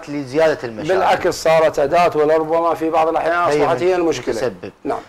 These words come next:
Speaker 1: آه، طبعًا ننتقل الآن إلى الأستاذ جمعة الدراجي، محافظة ميسان،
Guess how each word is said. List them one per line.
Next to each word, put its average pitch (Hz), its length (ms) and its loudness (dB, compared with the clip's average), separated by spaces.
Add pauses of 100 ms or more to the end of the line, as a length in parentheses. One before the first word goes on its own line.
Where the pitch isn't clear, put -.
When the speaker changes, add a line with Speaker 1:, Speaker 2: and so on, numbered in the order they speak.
(140)
Speaker 1:
آه، 143 480 2
طبعًا 170 300 2
ننتقل 185 460 0
الآن 180 240 4
إلى 170 120 2
الأستاذ 147 880 2
جمعة 139 400 -2
الدراجي، 120 1080 0 (720)
محافظة 143 720 0
ميسان، 143 640 -2